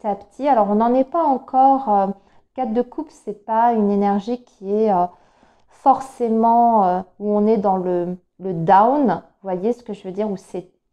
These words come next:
extrêmement mal vécu, c'est pas ça. C'est juste que, pff, bah voilà, on, ça commence à faire un petit peu longuet et, euh, et on, on aimerait que les choses, euh, les choses bougent un peu dans notre vie.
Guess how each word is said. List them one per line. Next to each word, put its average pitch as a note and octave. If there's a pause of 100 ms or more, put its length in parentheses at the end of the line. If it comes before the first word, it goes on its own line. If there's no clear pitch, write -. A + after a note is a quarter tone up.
extrêmement G#3
mal F#3+
vécu, F#3
c'est A3+
pas E3+
ça. G3
C'est G#3+
juste A#3+
que, A#3
pff, -
bah G#3+
voilà, A#3
on, G3+
ça A3
commence B3
à G#3+
faire A#3+
un G#3+
petit -
peu B3
longuet G#3+
et, G3
euh, F3+ (380)
et -
on, F3+ (220)
on C#4
aimerait B3+
que -
les G#3+
choses, A3
euh, F#3
les F#3+
choses G#3
bougent A#3
un G3+
peu A3+
dans G#3
notre F3+
vie. -